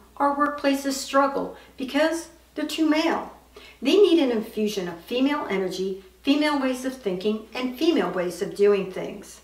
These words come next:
To understand what I mean, I want you to think in terms of yin and yang. When men work alone, things don't function. But if we add in female traits,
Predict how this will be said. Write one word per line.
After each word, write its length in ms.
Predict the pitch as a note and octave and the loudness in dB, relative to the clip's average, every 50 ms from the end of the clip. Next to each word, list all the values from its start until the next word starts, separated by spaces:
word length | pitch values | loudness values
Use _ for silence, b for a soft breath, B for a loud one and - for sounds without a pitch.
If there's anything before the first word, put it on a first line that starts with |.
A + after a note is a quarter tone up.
| _ _ _ _ B B B B B B B B B - | _ _ _ _ B B B B B B B B B -4
To 100 | - D#4 | -2 2
understand 560 | - F#4 G4+ G#4 G4 - - C#4 C4 B3 G#3+ | 4 6 6 6 6 4 2 0 0 2 2
what 140 | - G#3+ G3+ | 2 2 2
I 80 | G3 G3 | 2 0
mean, 360 | F#3 F#3 F#3 F3+ F#3 F#3 - - | -2 -2 -2 -2 -4 -4 -2 -2
I 80 | G3 | 0
want 320 | G3 G3 G#3+ B3 C4+ - - | 0 2 2 0 0 -2 -2
you 80 | D#4+ D#4 | -4 -4
to 60 | D#4 | -4
think 260 | - - A3 G#3+ A3 | -4 -2 -2 -2 -2
in 80 | G#3+ G#3+ | -4 -4
terms 400 | - G3+ F#3 F#3 F#3 F3+ F#3 - - - | -4 -4 -4 -2 -4 -6 -8 -8 -6 -6
of 220 | G3+ F3+ F3 E3+ | -4 -4 -4 -4
yin 180 | F3 F3 F3 E3+ | -4 -4 -4 -4
and 140 | E3+ F3 | -4 -4
yang. 480 | F3+ F#3 F#3+ F3+ F3 E3+ F3 F#3 - - - _ _ _ _ B B B B B B B _ | -2 -2 -2 -4 -4 -6 -8 -10 -14 -18 -20 _ _ _ _ B B B B B B B _
When 220 | - A#3 A3 G#3+ | -2 0 2 4
men 180 | G#3+ A3 A#3 A3+ | 4 2 4 2
work 220 | G#3 G#3 G#3 - | 2 2 2 0
alone, 540 | G3 F3+ F#3+ G3 G#3 A#3+ C4+ D4+ D#4 - - - _ _ _ _ _ _ _ _ _ _ - | 0 2 4 4 2 2 2 -2 -4 -6 -12 -18 _ _ _ _ _ _ _ _ _ _ -4
things 200 | D#4 D#4+ D#4 D#4 | -2 -2 0 0
don't 220 | D#4+ D4+ D4 D4 | 0 0 0 0
function. 480 | - D#4 D#4+ E4 E4 - - - - - - - _ _ _ _ b b b b b b _ | -2 -2 -2 -2 -4 -6 -8 -10 -10 -12 -16 -20 _ _ _ _ b b b b b b _
But 360 | G#3+ G#3+ - - - - - - - _ - | 2 2 2 2 -2 -8 -14 -18 -20 _ -12
if 140 | G3 F3 F#3+ | -10 -2 0
we 160 | G3 F#3+ F#3+ | 0 2 2
add 200 | F#3 F#3 F3+ F#3 | 0 -2 -2 -2
in 140 | F3+ E3+ E3+ | -4 -6 -8
female 460 | - - A#3+ C#4 D#4+ D#4 - G3 E3+ | -10 -4 0 2 2 4 4 2 0
traits, 540 | - - - F3 F3 F3+ F3+ F3+ - - | -2 -4 -6 -6 -4 -4 -6 -6 -8 -12